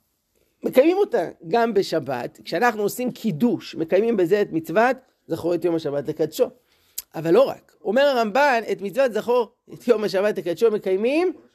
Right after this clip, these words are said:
כל השבוע. זה מתבטא אפילו בשמות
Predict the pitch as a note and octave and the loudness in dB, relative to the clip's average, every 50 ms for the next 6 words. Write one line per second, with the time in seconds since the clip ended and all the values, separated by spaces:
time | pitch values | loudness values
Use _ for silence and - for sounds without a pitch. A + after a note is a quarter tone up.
0 | _ _ - _ _ - - - C4+ C#4 D4 D#4 E4+ E4+ B3 A#3+ C#4 B3 - - | _ _ -20 _ _ -16 -4 4 6 8 10 10 8 6 4 -2 -8 -8 -8 -8
1 | B3+ B3 A#3 G3+ G#3 C4+ D4+ D#4 C#4+ F#3 D3 - _ _ _ _ _ _ _ - | -6 -6 -6 -6 -8 -8 -4 -4 -2 -4 -4 -8 _ _ _ _ _ _ _ -12
2 | - F3+ G3 F#3 F3 G3 G3+ - D#4+ D#4+ D4 - - - D#4+ E4 D#4 B3+ A3 G#3 | -8 -6 -6 -4 -4 -4 -2 0 0 0 0 0 -2 0 0 2 2 2 0 0
3 | A3+ A#3 - - E3+ E3 F3 F#3 E3+ - - G3 A#3 C4+ C#4 C4 C4+ _ _ | 0 -2 -4 -6 -6 0 0 0 0 0 -2 -2 0 0 0 0 -4 _ _